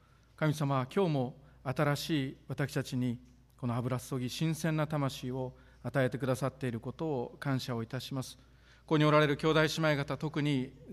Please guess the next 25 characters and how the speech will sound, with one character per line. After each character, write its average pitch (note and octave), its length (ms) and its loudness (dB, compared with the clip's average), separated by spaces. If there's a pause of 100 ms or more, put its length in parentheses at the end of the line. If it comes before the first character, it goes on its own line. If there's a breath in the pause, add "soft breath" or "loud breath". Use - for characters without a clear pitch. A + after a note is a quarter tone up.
前 C#3 160 2
列 C3 220 -2
に C3 100 0
座 C#3+ 160 -2
っ C#3 80 0
て C#3+ 120 -4
お C3+ 40 0
ら C#3 80 2
れ C#3+ 120 0
る B2+ 120 -2 (560 loud breath)
兄 D#3+ 100 0
弟 D3 120 6
姉 D3 380 4
妹 - 20 0
方、 C3+ 240 -2
特 D3+ 240 -4
に B2+ 220 -2 (240)
神 C3+ 180 0
様 C3+ 220 0
は B2+ 220 2 (520)
新 D#3 240 0
鮮 D3+ 300 -2
な C#3 240 -2 (180)
魂 B2 400 -2
と、 - 200 -16